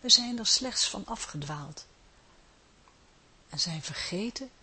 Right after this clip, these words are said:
de weg terug te vinden, maar die is er altijd. We ho-, we hoeven ons alleen maar naar het licht te keren.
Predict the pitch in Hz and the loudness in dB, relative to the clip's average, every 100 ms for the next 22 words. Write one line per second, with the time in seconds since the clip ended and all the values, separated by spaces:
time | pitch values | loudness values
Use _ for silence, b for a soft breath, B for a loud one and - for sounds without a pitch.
0 | - 143 151 175 - - - 220 - - | -12 -6 -4 -4 -8 -6 -2 -2 -4 -8
1 | 156 - 143 151 170 - - - - - | -10 -10 -12 -12 -16 -20 -20 -20 -20 -14
2 | 165 151 147 147 - - 165 175 - 147 | -10 -6 -2 -2 -2 -4 -10 -8 -12 -12
3 | 135 - - - - - - - - - | -12 -14 -16 -20 -20 -20 -20 -20 -20 -12
4 | 160 - 165 - - 202 240 - 147 139 | -10 -8 -12 -10 -6 -4 -4 -4 -2 0
5 | 143 143 196 226 226 226 226 156 156 - | 0 -4 -6 -6 -8 -12 -12 -10 -10 -12
6 | 151 175 214 - - - - - - - | -8 -4 -4 -6 -12 -16 -20 -20 -18 -10
7 | 160 135 139 160 | -8 -8 -10 -16